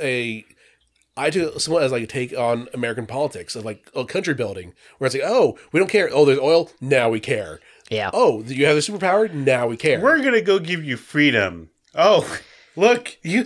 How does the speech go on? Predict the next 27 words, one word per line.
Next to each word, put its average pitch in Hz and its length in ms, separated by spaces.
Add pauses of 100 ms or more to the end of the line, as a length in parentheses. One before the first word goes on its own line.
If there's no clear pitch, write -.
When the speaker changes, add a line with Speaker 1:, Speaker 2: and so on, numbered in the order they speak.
Speaker 3:
have 214 260
a 185 60
lot 185 300
of 135 220
oil 139 360 (300)
too. 143 180
Speaker 1:
Right. 330 520 (180)
That's, 233 200
that's, 247 180
that's 151 340
the 220 100
takeaway 254 320
I 226 100
got 302 140
from 202 100
this. 190 120
Is 180 60
like, 165 140
"Oh, 247 200
we 208 120
don't 226 140
care. 214 180
We 220 80
Speaker 2:
Pretty 208 140
Speaker 1:
don't 180 100
care. 220 140
Speaker 2:
much. 226 200